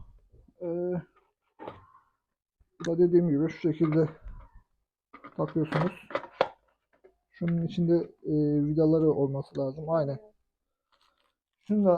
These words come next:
dübel ve vidası var. Bunu da isterseniz sadece başlıksız böyle takın. Bazıları hiç şey yapmamış, bunu kullanmamış. "Direkt masada şarj ediyorum ben." diyor mesela. "Duvar delmeyle uğraşmadım." diyor ama biz muhtemelen bunu takacağız.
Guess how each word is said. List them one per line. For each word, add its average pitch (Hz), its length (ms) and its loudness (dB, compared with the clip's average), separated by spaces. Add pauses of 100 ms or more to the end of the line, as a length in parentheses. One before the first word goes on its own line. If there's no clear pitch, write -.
(200)
dübel 196 260 6
ve 190 140 8
vidası 208 360 6
var. 185 260 6 (420)
Bunu 226 220 6
da 233 240 6 (180)
isterseniz 214 480 6
sadece 196 340 8
başlıksız 190 540 4
böyle 156 220 6
takın. 156 400 -4 (600)
Bazıları 185 760 6
hiç 175 180 -6
şey 208 140 6
yapmamış, 170 600 0
bunu 175 140 0
kullanmamış. 170 600 2
"Direkt 165 200 2
masada 170 300 2
şarj 156 280 2
ediyorum 127 400 -2
ben." 123 180 -8
diyor 120 140 -8
mesela. 135 380 -10 (880)
"Duvar 151 300 4
delmeyle 143 360 4
uğraşmadım." 139 440 2
diyor 254 120 0
ama 185 120 2
biz 185 100 2
muhtemelen 190 520 2
bunu 180 160 -2
takacağız. 202 540 -2